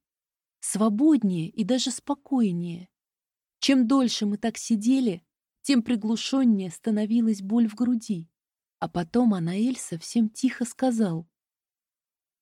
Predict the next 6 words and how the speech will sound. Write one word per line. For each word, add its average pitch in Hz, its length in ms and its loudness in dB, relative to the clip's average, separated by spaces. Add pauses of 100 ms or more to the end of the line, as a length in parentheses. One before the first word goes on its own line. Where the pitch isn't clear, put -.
(580)
«После 165 500 -2
этого 190 320 -2
ты 165 140 -6
перестала 170 680 -2
доверять 185 540 0
людям». 170 480 -4